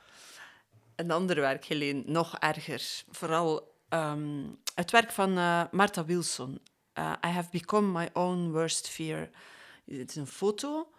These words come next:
En, eh, net zoals in de roman van Charlotte Wood, eh, laat die foto alles zien aan ouderdom wat je eigen grootste angst is. Dat je tanden grauw en te groot worden,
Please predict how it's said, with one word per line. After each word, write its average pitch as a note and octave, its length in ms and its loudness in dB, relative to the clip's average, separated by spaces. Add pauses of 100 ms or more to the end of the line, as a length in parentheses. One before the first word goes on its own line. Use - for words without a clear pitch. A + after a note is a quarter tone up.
(340)
En, D#3+ 380 -6 (100)
eh, D#3 380 -4 (120)
net F3 320 -2
zoals F3 280 -2
in D#3+ 220 -2
de D#3 80 -2
roman D#3+ 340 0
van E3 120 -4
Charlotte D3+ 460 -4
Wood, G#3 460 -4
eh, D#3 480 -8 (280)
laat E3+ 440 -4
die D#3 160 -8
foto A#3 420 -4
alles G#3+ 360 0
zien G#3 240 -4
aan D#3+ 220 -6
ouderdom F#3+ 580 0
wat D3+ 180 -4
je - 140 -12
eigen F3 320 -2
grootste F3+ 600 -4
angst E3+ 420 -4
is. - 340 -10 (300)
Dat - 220 -8
je E3 80 -6 (100)
tanden G#3+ 380 4
grauw F#3 520 0
en D3+ 140 0
te D3+ 100 -8
groot F3+ 480 -2
worden, F#3 460 -4